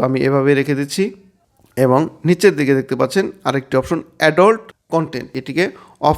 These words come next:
রাখবেন। তাছাড়া এটি on করলে কিন্তু এইটিন প্লাস দেখাবে, তো আপনারা সাইটে কিন্তু ভিজিটর প্রবেশ করতে পারবে না। তো এরপরে আসতেছে Google Analytics মেজারমেন্ট। নিচের দিকে দেখতে পাচ্ছেন ফেভ আইকন নামে একটি অপশন। ফেভ আইকনটি হচ্ছে আমাদের, আমরা যখন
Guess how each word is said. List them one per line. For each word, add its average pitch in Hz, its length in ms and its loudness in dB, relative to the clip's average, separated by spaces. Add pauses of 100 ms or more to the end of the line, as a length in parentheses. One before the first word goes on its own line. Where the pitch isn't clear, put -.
রাখবেন। 127 280 -4 (340)
তাছাড়া 151 300 2
এটি 156 100 -2 (140)
on 175 60 4 (100)
করলে 196 180 2 (100)
কিন্তু 190 200 0 (320)
এইটিন 180 280 2 (100)
প্লাস 156 220 2 (140)
দেখাবে, 156 300 -2 (240)
তো 139 60 -4 (100)
আপনারা 147 300 2
সাইটে 160 320 2
কিন্তু 160 180 0 (160)
ভিজিটর 160 320 0 (140)
প্রবেশ 156 300 0
করতে 135 220 -6
পারবে - 240 -4
না। - 60 -8 (380)
তো 139 60 4 (160)
এরপরে 175 300 4 (120)
আসতেছে 165 400 -2 (360)
Google 175 280 2 (120)
Analytics 165 540 0 (440)
মেজারমেন্ট। 143 500 0 (260)
নিচের 165 260 0
দিকে 160 200 4
দেখতে 147 200 -4
পাচ্ছেন 202 220 0 (200)
ফেভ 202 200 2
আইকন 190 380 2
নামে 156 160 0 (120)
একটি 143 180 -6 (160)
অপশন। - 240 -4 (100)
ফেভ 170 180 2
আইকনটি 190 360 0
হচ্ছে 165 220 0 (580)
আমাদের, 156 380 -6
আমরা 165 240 0
যখন 165 140 0